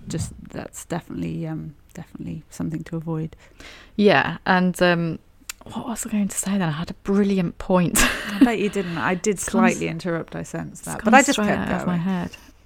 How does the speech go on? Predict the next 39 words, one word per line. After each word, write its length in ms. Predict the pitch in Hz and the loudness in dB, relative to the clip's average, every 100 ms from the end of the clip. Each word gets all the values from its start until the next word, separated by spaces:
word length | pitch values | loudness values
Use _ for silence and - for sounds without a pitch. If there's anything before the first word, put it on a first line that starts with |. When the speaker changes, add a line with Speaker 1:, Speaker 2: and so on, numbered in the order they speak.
| - | -10
Speaker 1:
Well, 100 | 240 | -8
just 220 | 349 311 | -4 -2
while 100 | 330 | 0
you're 80 | 285 | 0
thinking 320 | 254 233 214 | 0 -2 -2
about 220 | 175 160 | 0 0
it, 100 | 165 | 0
the 100 | 214 254 | 2 2
other 120 | 254 | 2
thing 220 | 233 185 | -2 0
I 60 | 170 | -2
was 100 | 170 | -2
gonna 160 | 175 | -6
say, 200 | 170 - | -4 -4
just 240 | 165 240 - | -2 -2 -2
from 160 | 262 220 | -2 -2
a 80 | |
kind 260 | 190 - 190 | -2 -2 -2
of 100 | 175 | -2
practical 460 | - 208 - - 180 | 2 0 0 -10 -8
point 240 | 180 160 | -6 -6
of 80 | 160 | -6
view, 340 | 170 165 170 - | -6 -6 -6 -8
is 160 | 185 | -8
the 100 | - | -8
first 380 | 214 247 254 247 | -4 0 0 2
year 160 | 214 202 | 0 0
is 140 | 208 | -2
very 320 | 180 190 180 | 0 0 0
different 460 | 170 196 - 156 - | -4 -6 -6 -10 -8
to 100 | 160 | -10
the 80 | 165 | -6
second 360 | - 170 170 | -6 -4 -6
and 140 | 165 170 | -8 -8
third 320 | 180 180 180 | -4 -6 -4
year 220 | 196 190 | -4 -4
as 120 | 180 | -4
well. 360 | 180 175 196 233 - - - | -2 -2 -2 -6 -16 -20 -20
So 460 | - - 185 175 170 | -16 -6 -2 -2 -4